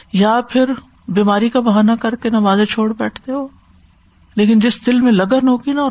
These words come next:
فرض کی تاکید ہوگی، تو کئی ایسے لوگ بھی اس کے برعکس دیکھے گئے ہیں کہ جو وینٹی لیٹر پہ بھی ہوتے ہیں، بے ہوش ہوتے ہیں، کومے میں ہوتے ہیں، اور نمازوں کے وقت پر وہ اشارے کرنا شروع کر دیتے ہیں، نمازیں پڑھ رہے ہوتے ہیں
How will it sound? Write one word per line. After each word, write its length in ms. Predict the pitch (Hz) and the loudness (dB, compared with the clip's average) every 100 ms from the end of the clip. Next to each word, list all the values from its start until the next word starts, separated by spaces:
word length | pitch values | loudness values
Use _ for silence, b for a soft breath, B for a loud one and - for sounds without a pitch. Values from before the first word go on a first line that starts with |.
| - | -6
فرض 380 | - 240 233 - | -4 -4 -4 -6
کی 180 | 226 | -6
تاکید 520 | 233 208 175 175 220 214 | -4 -4 -4 -2 0 0
ہوگی، 220 | 208 226 | 0 -2
تو 100 | 233 | -4
کئی 240 | 269 247 | -2 0
ایسے 220 | 233 240 | 0 2
لوگ 220 | 311 302 285 | 2 2 2
بھی 100 | 285 | 0
اس 140 | 269 | 0
کے 80 | 247 | -2
برعکس 360 | 220 220 - | 0 -2 -2
دیکھے 220 | 196 196 196 | -4 -2 -4
گئے 120 | 196 | -2
ہیں 80 | 190 190 B B B B B B _ | -2 -4 B B B B B B _
کہ 100 | - | -4
جو 140 | 214 247 | 0 2
وینٹی 240 | 254 269 | 0 2
لیٹر 300 | 311 311 311 | 2 2 -2
پہ 140 | 285 294 | -2 0
بھی 120 | 285 | 2
ہوتے 300 | 262 254 262 | 2 2 0
ہیں، 260 | 269 285 262 | 0 0 2
بے 140 | 202 | 2
ہوش 380 | 180 233 262 254 | 2 2 2 0
ہوتے 220 | 254 254 | 0 -2
ہیں، 80 | 247 | -4
کومے 360 | 247 220 214 240 | -2 0 2 4
میں 140 | 240 | 2
ہوتے 240 | 233 226 | 0 0
ہیں، 80 | 254 | 0
اور 80 | 247 | 2
نمازوں 380 | 233 208 208 226 | 2 2 0 -2
کے 120 | 226 | -4
وقت 200 | 208 202 | -6 -6
پر 160 | - 208 | -4 0
وہ 80 | 208 | 0
اشارے 340 | 196 190 175 | 0 -2 -4
کرنا 240 | 180 175 175 | -4 -4 -4
شروع 240 | 175 185 | -8 -10
کر 120 | 185 175 | -12 -12
دیتے 220 | 190 - 190 | -16 -18 -20
ہیں، 160 | 208 185 - _ _ _ - | -20 -20 -20 _ _ _ -4
نمازیں 320 | 196 180 185 | -2 0 -2
پڑھ 200 | 185 170 | -4 -6
رہے 120 | 175 | -4
ہوتے 260 | 165 165 226 | -8 -10 -16
ہیں 120 | 214 | -16